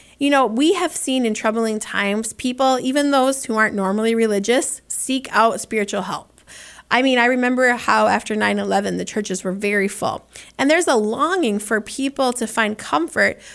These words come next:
when there's deceptions and difficulties in the world. But don't believe the fakes. Trust God, and your life will be spared. So what's the message for us? What does the destruction of the temple that happened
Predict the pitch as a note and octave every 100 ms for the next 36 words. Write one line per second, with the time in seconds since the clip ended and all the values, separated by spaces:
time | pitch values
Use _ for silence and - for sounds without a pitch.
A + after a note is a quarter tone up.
0 | - - A#3+ A#3+ A#3 A#3+ A3+ - B3 -
1 | A3+ G#3 G#3 G3+ F#3 G3+ A3 A3 G3 G#3
2 | F#3+ F#3+ F3+ F#3+ G3 - - - - _
3 | - - G#3+ C4 D#4 D#4+ D4+ D#4 D#4 C#4+
4 | - D#3+ - - - - - A#3+ B3 -
5 | - - F3+ D#3+ - - F#3+ F#3 F3+ -
6 | F3+ - F#3 F3+ F3+ - D#3 D3+ - _
7 | _ _ - - - - D#4+ D4+ E4+ -
8 | - F4+ E4+ D#4 - - - A#2+ - -
9 | - _ _ - A#3+ C#4+ E4+ E4+ C#4 C4+
10 | - A#3+ A#3 C4+ A#3 A3+ A#3 A#3 G3 F#3+
11 | G3+ - B3 C4 A3+ G#3